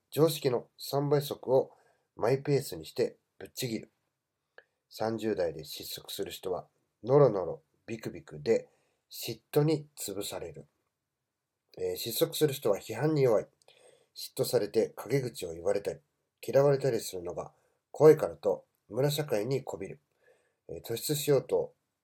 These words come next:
おー、したけしからぬ人を自分たちのレベルに引きずり下ろすことが村社会の住人の生きがいだ。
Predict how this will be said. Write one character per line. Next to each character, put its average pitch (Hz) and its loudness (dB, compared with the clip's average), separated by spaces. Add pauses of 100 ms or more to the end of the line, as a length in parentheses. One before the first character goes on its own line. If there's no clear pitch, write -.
お 73 -12 (140)
ー、 - -20
し - -18
た - 2 (240)
け - -10
し - -6
か 165 2
ら 151 6
ぬ 101 0
人 - -8
を - -12 (460)
自 98 -12
分 143 0
た 120 -4
ち - -8
の 85 -8
レ 87 -8
ベ 87 -12
ル 90 -10
に 85 -20
引 - -20 (300)
き 175 -4
ず 151 0
り 139 -4
下 110 -6
ろ 113 -2
す - -12
こ 90 -12
と 85 -10
が 76 -10 (420)
村 104 -4
社 - -6
会 87 -10
の 107 -2 (100)
住 107 -8
人 107 -6
の 101 -8 (120)
生 - -20
き - -10
が 98 0
い 85 -8
だ。 - -14